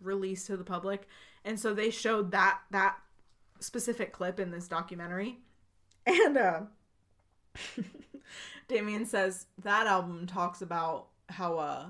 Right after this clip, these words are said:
how warped the court systems are and stuff like that.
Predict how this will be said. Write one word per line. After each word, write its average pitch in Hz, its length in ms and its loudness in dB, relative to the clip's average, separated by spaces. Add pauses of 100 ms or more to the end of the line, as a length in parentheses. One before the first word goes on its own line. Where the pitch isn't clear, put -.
(140)
how 170 240 -8
warped 170 540 -4 (640)
the 180 120 -2
court 180 260 -2
systems 156 420 -12
are 151 340 -6 (140)
and 165 160 -14
stuff - 260 -10
like 147 180 -12
that. 139 280 -10